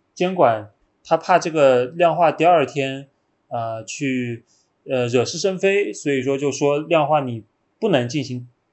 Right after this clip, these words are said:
呃，当日的回转交易，就是说比如你卖了这只股票，你就不能再买回来，然后你买了这只股票也不能再卖。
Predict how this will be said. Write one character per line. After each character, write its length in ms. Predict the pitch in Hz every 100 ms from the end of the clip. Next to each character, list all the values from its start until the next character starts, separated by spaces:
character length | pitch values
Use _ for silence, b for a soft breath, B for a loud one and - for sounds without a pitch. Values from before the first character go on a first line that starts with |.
| _
呃， 420 | - 117 113 117 120
当 300 | - 185 226
日 80 | 190
的 220 | 127 107
回 200 | - 131
转 220 | 165 -
交 160 | 104 113
易， 140 | 117
就 140 | 120 135
是 40 |
说 80 | 139
比 120 | 135
如 100 | 139
你 180 | 147 117
卖 220 | 131 196
了 80 | 143
这 80 | 120
只 60 |
股 140 | 123 110
票， 160 | 123
你 60 | 110
就 80 | 123
不 120 | 175
能 120 | 143
再 100 | 165
买 160 | 156 139 -
回 100 | 127
来， 200 | 120 - _ _ _ _ _ _ _
然 100 | -
后 80 | 147
你 60 | 165
买 200 | 170 120
了 60 |
这 80 | 165
只 60 | 190
股 100 | 160
票 160 | 135 139
也 80 |
不 140 | 123 147
能 160 | 131
再 100 | 151
卖。 340 | 147 175 -